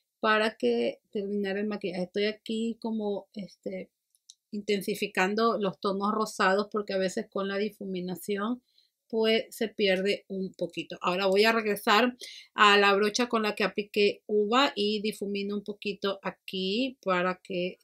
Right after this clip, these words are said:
se entremezcle un poquito más, porque pues al poner la base se toca algo y puede perderse, ¿ok? Y eso fue todo, todo lo que hice en la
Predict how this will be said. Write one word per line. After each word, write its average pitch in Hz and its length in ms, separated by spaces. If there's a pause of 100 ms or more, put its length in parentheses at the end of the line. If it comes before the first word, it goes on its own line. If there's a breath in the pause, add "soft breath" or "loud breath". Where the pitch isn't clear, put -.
(140)
se - 300
entremezcle 185 1120 (560)
un 190 80
poquito 190 520
más, 190 400
porque 185 260
pues 175 180
al 185 80
poner 185 280
la 214 140
base 208 320
se 202 140
toca 190 560
algo 202 440
y 190 260 (100)
puede 180 260
perderse, - 600
¿ok? 302 340 (280 loud breath)
Y 285 340
eso 277 280
fue 247 360 (200)
todo, 220 520 (200)
todo 226 440
lo 214 180
que 196 100
hice 208 560
en 190 160
la 185 180